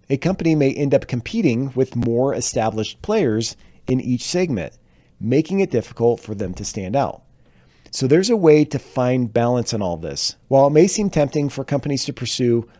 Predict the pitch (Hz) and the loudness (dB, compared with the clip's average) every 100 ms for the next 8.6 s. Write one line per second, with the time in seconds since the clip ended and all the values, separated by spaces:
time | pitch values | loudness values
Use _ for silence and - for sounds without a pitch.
0 | _ 120 120 - - 123 139 - 135 127 | _ 0 0 0 -6 -2 -2 -4 -4 -2
1 | 127 127 - 113 - 113 - 156 151 101 | -2 -6 -4 -6 -6 -10 -4 -2 -2 -4
2 | 95 95 - _ _ _ - 131 143 - | -6 -8 -14 _ _ _ -8 -4 -4 -2
3 | 196 - 151 127 - 135 139 - 170 160 | -4 -2 -4 -6 -8 -4 -6 -4 -4 -2
4 | 165 - 165 101 90 - - - - _ | -4 -2 -2 -2 -4 -8 -20 -20 -20 _
5 | - 147 185 170 139 127 120 117 185 - | 2 6 6 6 4 2 0 -2 -2 -2
6 | 117 113 127 117 - 127 127 143 123 107 | -2 -2 -4 -4 -6 -4 -4 -4 -2 -2
7 | 101 110 - 127 113 107 101 101 98 120 | -2 -6 -6 -8 -4 -6 -4 -6 -6 -6
8 | - 156 - 90 73 | -4 -4 -4 -8 -12